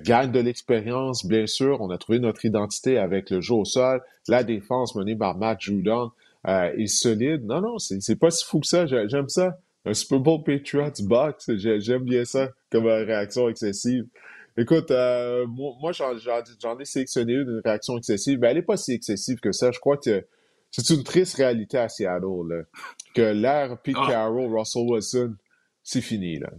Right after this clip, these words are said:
Speaker 1: Ok, ça, c'est le début de la
Speaker 2: Ouais.
Speaker 1: fin. Euh, moi, je suis convaincu qu'il y en a un des deux qui sera pas de retour à Seattle la saison prochaine. Euh, Pete Carroll, après la défaite, euh, de, de dimanche dernier, ben, écoute, il, il était sans réponse.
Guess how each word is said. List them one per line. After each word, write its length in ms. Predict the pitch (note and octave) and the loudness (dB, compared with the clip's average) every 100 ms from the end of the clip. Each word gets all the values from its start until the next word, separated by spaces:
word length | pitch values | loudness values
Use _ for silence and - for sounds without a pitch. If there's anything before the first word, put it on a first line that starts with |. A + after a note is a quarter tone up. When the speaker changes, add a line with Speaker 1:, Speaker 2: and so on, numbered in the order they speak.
| G2 | -4
Speaker 1:
Ok, 160 | F#2+ A2 A2+ | 0 4 4
ça, 220 | A#2+ G#2+ | 4 2
c'est 160 | - B2+ | 2 0
le 60 | |
début 280 | A#2 C3 D3 | 0 0 0
de 80 | A2 | 0
la 120 | G#2+ | 0
Speaker 2:
Ouais. 100 | G2 G#2+ A#2 A#2 _ _ _ - | -2 -4 -4 -6 _ _ _ 0
Speaker 1:
fin. 60 | |
Euh, 80 | G#2 | 2
moi, 140 | G#2+ C#3+ | 4 2
je 40 | |
suis 80 | - | 2
convaincu 460 | C#3+ C3 A#2+ A#2 C#3+ | 0 2 0 0 -4
qu'il 120 | B2+ | -2
y 20 | |
en 60 | A2 | -2
a 120 | G#2+ | -2
un 80 | A#2+ | 0
des 180 | A#2 A2+ | 2 2
deux 140 | G#2+ | 2
qui 100 | B2 | -4
sera 200 | - G#2 | -4 -2
pas 120 | G2+ C3 | 2 4
de 80 | |
retour 440 | B2 A2+ G#2+ B2 A2 | 4 0 -2 -2 0
à 80 | G#2+ | -2
Seattle 520 | - A2+ G#2 A2+ A#2 | 2 2 2 0 0
la 100 | G#2+ | -2
saison 340 | - G#2 G#2 | -2 -2 -4
prochaine. 500 | F#2+ G2 - A#2 A#2+ A#2+ _ _ _ | -4 -4 0 0 -2 -4 _ _ _
Euh, 360 | G#2 G#2+ G#2 G2+ | 2 2 2 0
Pete 180 | G2 C3+ | 0 -2
Carroll, 420 | C#3+ A#2 A#2 C#3 | 2 2 2 0
après 280 | A2+ - C3 | -2 -4 -2
la 140 | B2+ A2+ | 0 0
défaite, 460 | A2 - C3 C3+ - _ _ - | -4 -2 -2 -2 -4 _ _ -4
euh, 260 | G2+ G2+ G2 | 0 0 0
de, 220 | F2 G#2 | 0 -2
de 180 | F2+ G2+ | -2 -6
dimanche 500 | E2 F#2 A#2 A#2+ - | -6 -4 -2 -2 0
dernier, 640 | G2+ G2+ F#2+ A2 C3 F#2+ | 0 0 -2 -6 -6 -2
ben, 240 | F#2 E2+ - _ | 0 0 -2 _
écoute, 300 | F#2 C3 B2 - _ _ | -2 2 2 0 _ _
il, 500 | B2 A2 G2+ F#2+ G2+ | -6 -2 -2 -4 -2
il 60 | B2 | 0
était 180 | A#2 D#3 | 2 2
sans 180 | D3+ D#3+ | 2 2
réponse. 580 | C#3+ - E3 D3 - | 2 0 -2 -4 -10